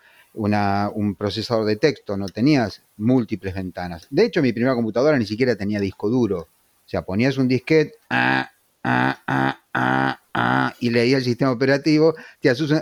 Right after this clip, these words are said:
hacías un café, volvías, tenías el D O S, ponías el disquete del WordPerfect, me acuerdo que se usaba eso, yo usaba también, había otro, ¿cómo se llamaba? Eh, Writer, algo, re-, P C Writer, y, o P C Write, ahí está. Y ponías el disquete, tenías que cargarlo, etcétera.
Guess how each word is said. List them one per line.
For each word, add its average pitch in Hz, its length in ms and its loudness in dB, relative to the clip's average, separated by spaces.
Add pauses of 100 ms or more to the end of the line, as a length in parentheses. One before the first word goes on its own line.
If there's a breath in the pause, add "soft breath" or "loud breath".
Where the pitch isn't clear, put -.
hacías 143 280 -2
un 147 100 2
café, 139 240 0
volvías, 139 420 2
tenías 120 300 0
el 127 100 0
D 123 120 2
O 131 60 4
S, 131 280 0
ponías 123 300 -2
el 120 100 -4
disquete 123 400 -2 (260 loud breath)
del 117 140 2
WordPerfect, 135 600 2
me 110 100 -2
acuerdo 117 240 2
que 101 60 -4
se 110 60 -2
usaba 120 360 2
eso, 135 260 0
yo 110 140 -6
usaba 113 320 -2
también, 110 340 -4
había 113 340 0
otro, 113 400 -2
¿cómo 127 140 -8
se 127 80 -8
llamaba? 151 300 -2 (560)
Eh, 107 720 0
Writer, 113 540 -2
algo, 123 260 0
re-, 107 140 -2
P 139 140 -6
C 143 140 0
Writer, 147 540 0 (440 soft breath)
y, 110 400 2
o 104 100 0
P 131 100 -4
C 131 140 -2
Write, 135 360 2
ahí 113 120 0
está. 110 340 -6 (160)
Y 110 800 0
ponías 123 320 0
el 139 80 0
disquete, 131 380 2
tenías 117 240 -2
que 117 100 0
cargarlo, 120 460 0
etcétera. 87 400 -12